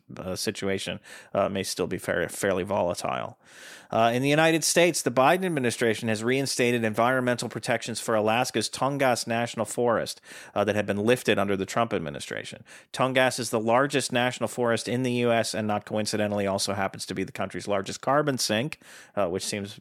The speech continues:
fairly important right now. Uh, the Clinton administration protected large swaths of the forest, uh, from road construction way back in two thousand one, uh, from road construction and logging. Those protections have then since been repeatedly lifted and reimposed,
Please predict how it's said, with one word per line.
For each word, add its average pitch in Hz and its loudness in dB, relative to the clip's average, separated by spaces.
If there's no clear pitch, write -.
fairly 104 0
important 98 -2
right 90 -4
now. 92 -6
Uh, 107 4
the 107 0
Clinton 139 0
administration 123 0
protected - -2
large 123 4
swaths 131 2
of 117 -2
the 113 -2
forest, 107 0
uh, 104 0
from 104 -4
road 117 2
construction 95 -2
way 95 -2
back 95 -4
in 98 -8
two 113 -2
thousand 104 0
one, 110 2
uh, 107 2
from 110 -4
road 120 4
construction 117 0
and 120 2
logging. 107 4
Those 113 2
protections - 0
have 110 0
then 117 4
since 120 2
been 107 0
repeatedly 107 0
lifted 113 2
and 101 2
reimposed, 104 2